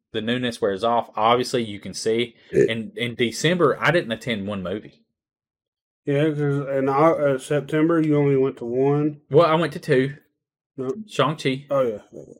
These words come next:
Speaker 1: I went to two.
Speaker 2: Then
Speaker 1: So
Speaker 2: De-, December, three.
Speaker 1: You mean October?
Speaker 2: Yeah, October, three. Uh,
Speaker 1: Uh, November, I went to one, two, three. And then I didn't go to any movie in December this past year.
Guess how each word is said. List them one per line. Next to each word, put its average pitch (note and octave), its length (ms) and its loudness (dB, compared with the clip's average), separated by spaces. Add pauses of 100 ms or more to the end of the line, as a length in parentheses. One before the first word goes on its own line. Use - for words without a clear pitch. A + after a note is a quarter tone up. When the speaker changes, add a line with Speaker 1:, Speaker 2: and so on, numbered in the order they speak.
(200)
Speaker 1:
I A#2+ 40 -2
went C3+ 160 0
to C#3+ 80 -8
two. C#3 400 4 (380)
Speaker 2:
Then C#3 180 -2
Speaker 1:
So C#3+ 180 8
Speaker 2:
De-, C#3+ 240 6
December, D#3 680 0
three. C#3+ 680 0 (400)
Speaker 1:
You B2 100 -6
mean A#2 140 0
October? A#2+ 580 0 (500)
Speaker 2:
Yeah, A2+ 180 -6
October, B2 520 -8
three. A#2+ 500 -6 (760)
Uh, B2 560 -4 (560)
Speaker 1:
Uh, A#2+ 120 -2 (100)
November, D3 580 8
I C3+ 80 2
went C3+ 200 0
to A2+ 140 2
one, C3 340 -2
two, B2 380 -2 (240)
three. A#2+ 680 -2 (260)
And G#2+ 120 -4
then B2 80 4
I C3 80 6
didn't C#3+ 180 4
go B2+ 140 4
to A#2 180 0
any D3+ 220 2
movie D3+ 400 4
in G#2+ 80 -2
December G#2+ 420 -4
this F#2 160 -6
past - 360 -8
year. D#2 160 -14